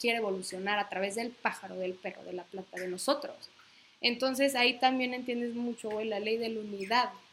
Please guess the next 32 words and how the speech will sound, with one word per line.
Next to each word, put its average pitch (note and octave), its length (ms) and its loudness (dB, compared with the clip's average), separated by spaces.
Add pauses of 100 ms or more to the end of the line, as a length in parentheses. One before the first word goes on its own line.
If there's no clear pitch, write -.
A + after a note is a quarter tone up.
(420)
que G#3+ 120 -4
no A3+ 320 0
estamos B3+ 380 -2
separados G#3+ 420 -2
de G3+ 100 -6
nada G#3 240 -4
en F#3+ 80 -8
realidad, F#3 460 -6
somos, G#3 560 -6
venimos G#3+ 400 -6
de G#3 80 -4
la F#3 140 -2
misma G#3+ 340 -4
red G#3+ 320 -2
y G3+ 120 -8
desde F3+ 280 -4
la F3 80 -4
misma G3 340 -8
conciencia. A3+ 540 -2
Entonces G#3+ 380 -8 (480)
sí C#4+ 260 0
creo C4+ 180 6
que C4+ 60 4
lo A#3 120 -2
que G3+ 100 -4
dices G#3+ 240 -6
es G#3+ 140 -8
muy A3 240 -2
importante, G#3 600 -6
güey, G3+ 180 -6
porque G3 360 -12
si G3 180 -8